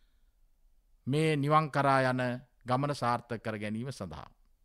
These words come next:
එනිසා මේ ධාතු විභංග සූත්‍රයට අන්තර්ගත වෙලා තියෙන්නේ එහෙනම් මෙන්න මේ කාරණා හය පිළිබඳව අපි අවබෝධ කරගත යුතු වෙනවා. ඒ කාරණා හය තමයි පඨවි ධාතුව,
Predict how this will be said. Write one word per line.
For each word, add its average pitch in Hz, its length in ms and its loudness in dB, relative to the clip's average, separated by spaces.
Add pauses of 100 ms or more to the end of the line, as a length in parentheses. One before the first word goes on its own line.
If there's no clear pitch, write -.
(1500)
එනිසා 226 320 10
මේ 226 180 12
ධාතු 175 300 10
විභංග 214 340 8
සූත්‍රයට 190 600 6
අන්තර්ගත 185 540 6
වෙලා 175 220 6
තියෙන්නේ 160 420 2
එහෙනම් 175 280 6 (1700)
මෙන්න 202 140 8
මේ 226 200 10
කාරණා 214 640 12
හය 170 220 12
පිළිබඳව 196 500 6
අපි 190 280 6 (140)
අවබෝධ 180 480 6
කරගත 156 380 4
යුතු 165 280 2
වෙනවා. 107 320 -2 (360)
ඒ 156 100 4
කාරණා 185 560 10
හය 156 220 8
තමයි 180 420 6 (840)
පඨවි 185 360 10
ධාතුව, 165 480 10